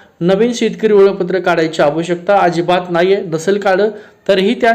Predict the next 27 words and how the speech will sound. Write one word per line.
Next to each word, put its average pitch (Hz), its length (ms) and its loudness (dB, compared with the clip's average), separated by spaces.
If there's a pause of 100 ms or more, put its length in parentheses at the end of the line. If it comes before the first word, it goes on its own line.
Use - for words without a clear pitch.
(160)
शेतकऱ्याच्या 190 680 -2
खात्यामध्ये 180 480 0 (400)
पीएम 233 280 0
किसान 220 300 -2
योजनेचे 180 420 0
दोन 196 220 2
हजार 196 220 2
जमा 170 240 2
होतील 196 320 0 (320)
आणि 170 200 -2
त्यासोबत 220 680 0 (200)
नमो 214 320 2
शेतकरी 220 540 -2 (420)
महाराष्ट्र 208 480 -2
सरकारचे 196 520 -2 (120)
ते 220 100 0
पण 226 220 -4
दोन 220 180 2
हजार 196 220 2
जमा 180 220 0
होणार, 175 200 2
परंतु 214 360 -4
सध्या 185 420 0 (220)
तूर्त 233 280 -4 (100)
तुम्हाला 196 400 -2 (380)
आज 190 340 -2 (380)
फक्त 202 260 -2